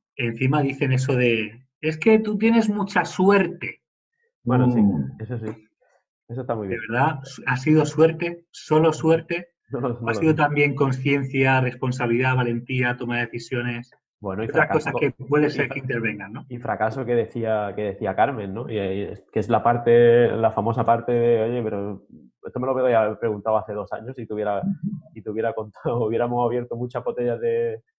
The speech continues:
Speaker 2: de, de cerveza y te hubiera contado muchas penas", pero no. Es, pero sí que es verdad que la gente utiliza la frase, ¿no? De, "¿y de lo tuyo? ¿O dónde estás? ¿O qué exactamente qué es lo que haces?". Porque la gente, bueno, al final la gente necesita patrones y una vez que te sales de los patrones,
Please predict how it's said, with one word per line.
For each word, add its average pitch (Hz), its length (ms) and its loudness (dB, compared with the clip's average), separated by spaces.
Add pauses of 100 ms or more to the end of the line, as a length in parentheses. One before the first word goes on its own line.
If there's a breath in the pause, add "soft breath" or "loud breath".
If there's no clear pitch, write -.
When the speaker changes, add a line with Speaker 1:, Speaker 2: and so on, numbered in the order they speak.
(300)
Speaker 2:
de, 113 720 -6
de 110 180 -8
cerveza 117 340 -8 (180)
y 131 40 -6
te 127 80 -4
hubiera 120 160 0
contado 104 280 -6
muchas 101 280 -16
penas", 143 280 -12
pero 92 220 -10
no. 110 280 -14
Es, - 260 -16 (260)
pero 101 120 -14
sí 113 100 -18
que 135 80 -6
es 135 40 -6
verdad 135 220 -4
que 139 60 -6
la 123 100 -2
gente 139 400 -10 (840)
utiliza 110 420 -8
la 123 120 -2
frase, 117 320 -2
¿no? 107 140 -12
De, 98 240 -12 (160)
"¿y 98 140 -16
de 98 100 -10
lo 95 140 -10 (100)
tuyo? 147 340 -6
¿O 123 340 -6
dónde 107 240 -8
estás? 143 460 0
¿O 110 80 -6
qué 110 80 -4
exactamente 110 460 -6
qué 107 80 -2
es 98 60 -6
lo 104 80 -4
que 107 100 2
haces?". 139 240 2
Porque 131 200 0
la - 100 2
gente, 120 500 0 (380)
bueno, 113 340 0
al 98 80 0
final 98 220 -2
la 110 80 2
gente 120 180 -2
necesita 117 380 -2
patrones 139 640 2
y 98 400 -2
una 95 160 -4
vez 110 140 -2
que - 100 -4
te 113 80 -10
sales 117 200 0
de 117 80 2
los 113 100 0
patrones, 123 560 -2